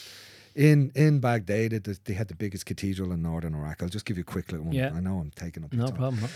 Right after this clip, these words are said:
Speaker 1: But, um,
Speaker 2: Put your
Speaker 1: he has a
Speaker 2: headphone.
Speaker 1: video of me, um,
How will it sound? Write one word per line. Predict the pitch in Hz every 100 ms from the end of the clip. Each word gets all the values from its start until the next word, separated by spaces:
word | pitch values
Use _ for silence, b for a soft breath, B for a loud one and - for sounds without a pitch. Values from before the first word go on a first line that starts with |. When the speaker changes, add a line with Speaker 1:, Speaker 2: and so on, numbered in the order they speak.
| - -
Speaker 1:
But, | 127 123
um, | 127 120 156 117
Speaker 2:
Put |
your | 107
Speaker 1:
he | 135
has | 175 180
a | 170
Speaker 2:
headphone. |
Speaker 1:
video | 180 190 185 156
of | 135
me, | 139 139 127 B B B B -
um, | 120 113 107